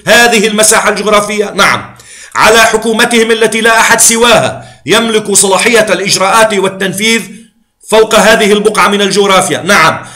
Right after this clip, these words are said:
حاصلون على جيشهم الذي لا أحد يمكن أن يدخل هذه البقعة الجغرافية إلا بإذنه، بما فيه الجيش العراقي للدولة الاتحادية. ما في دولة اتحادية بالعالم، ما في دولة، ما في دولة على الإطلاق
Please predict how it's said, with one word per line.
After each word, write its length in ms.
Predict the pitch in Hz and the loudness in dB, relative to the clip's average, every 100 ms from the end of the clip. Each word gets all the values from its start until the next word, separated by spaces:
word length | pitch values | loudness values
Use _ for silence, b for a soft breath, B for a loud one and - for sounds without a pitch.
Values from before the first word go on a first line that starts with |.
| B B | B B
حاصلون 600 | 190 208 208 220 247 240 | 0 2 2 2 2 2
على 320 | 190 226 226 | 2 2 4
جيشهم 600 | 233 247 - 185 147 123 | 4 2 2 0 -2 -2
الذي 360 | 190 220 226 214 | 0 0 0 0
لا 260 | 240 247 | 2 2
أحد 320 | 240 208 - - B B | 2 0 -2 -8 B B
يمكن 400 | - 254 233 208 | -2 -2 -2 0
أن 140 | 214 214 | 0 2
يدخل 440 | 240 - 190 156 | 0 0 -2 0
هذه 300 | 202 226 214 | 0 2 2
البقعة 320 | 208 226 226 | 0 0 0
الجغرافية 580 | 208 202 214 214 226 240 | 0 0 0 0 0 0
إلا 160 | 233 233 | 2 0
بإذنه، 580 | 269 277 214 143 117 B B B | 0 -2 -4 -6 -8 B B B
بما 340 | 180 302 302 285 | -2 0 2 2
فيه 400 | 285 302 247 247 | 2 4 4 2
الجيش 380 | 214 254 247 | 2 2 2
العراقي 480 | 233 175 220 247 240 | 0 2 2 2 0
للدولة 400 | 233 - 240 240 | -2 0 0 2
الاتحادية. 920 | 240 - 220 - 220 262 220 135 - - _ _ B B B - | -2 -2 -2 0 0 0 0 -2 -8 -18 _ _ B B B -2
ما 180 | 269 | 0
في 220 | 294 277 269 | 2 0 2
دولة 300 | 254 254 247 | 2 2 2
اتحادية 600 | 247 240 226 247 233 226 | 0 0 2 2 0 0
بالعالم، 600 | 220 202 214 208 180 196 | 2 2 4 2 0 0
ما 100 | 262 | 0
في 180 | 254 | 0
دولة، 360 | 247 233 226 185 | 2 2 2 0
ما 120 | 214 | 0
في 160 | - - | -2 0
دولة 280 | 233 233 220 | 0 2 2
على 200 | 214 208 | 2 2
الإطلاق 680 | 208 208 220 208 - - | 0 0 2 2 0 -10